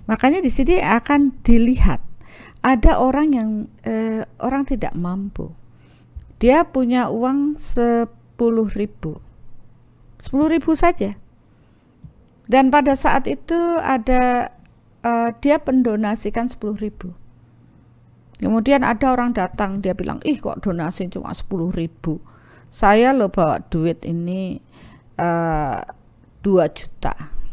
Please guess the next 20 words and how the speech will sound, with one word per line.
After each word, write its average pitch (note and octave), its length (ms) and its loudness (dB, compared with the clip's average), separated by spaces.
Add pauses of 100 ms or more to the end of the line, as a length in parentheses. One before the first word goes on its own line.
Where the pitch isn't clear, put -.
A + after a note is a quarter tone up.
(1040)
Dua G3+ 160 2
juta? C4+ 560 0 (340)
Besar D4 320 4
yang C4 160 6
mana? E4 460 0 (1400)
Ya, E3 160 -4
dua A3+ 260 6
juta C4 460 6
dia D4 160 4
punyanya C4 500 -2
satu C4+ 480 -2
M. G#3+ 320 -2 (1200)
Tentu C#4 320 6 (160)
nilai D4 720 4 (680)
proses C#4 600 2 (420)
pengorbanan B3+ 720 6
yang A3+ 160 4
dilakukan A3+ 720 0
le-, F4+ 240 2
lebih D#4+ 160 0